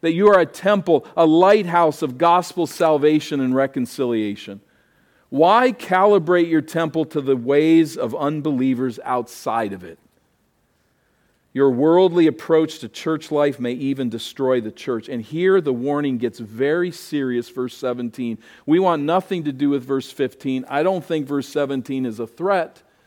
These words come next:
to our church, but we need to be aware of it. Verse seventeen, "If anyone destroys God's temple, God will destroy him.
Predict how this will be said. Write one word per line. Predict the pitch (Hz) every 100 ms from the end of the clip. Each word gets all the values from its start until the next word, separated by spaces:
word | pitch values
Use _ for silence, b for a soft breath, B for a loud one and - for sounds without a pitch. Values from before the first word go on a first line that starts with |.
| _ -
to | 151
our | 127 117
church, | - 123 113 - - b b -
but | 131
we | 135
need | 147 160 139
to |
be | 123 135
aware | 117 117 135 151
of | 101
it. | 104 104 _ _ _ _ _ _ _ _ _ _ _ _ _
Verse | 135 131
seventeen, | - 147 135 - 151 131
"If | 117
anyone | 139 160 135 120
destroys | 113 - - 139 131 107
God's | 104 127 117 -
temple, | - 135 123 110
God | 98 127 120
will | 110
destroy | 98 101 - - 113 104
him. | 92 104 87 -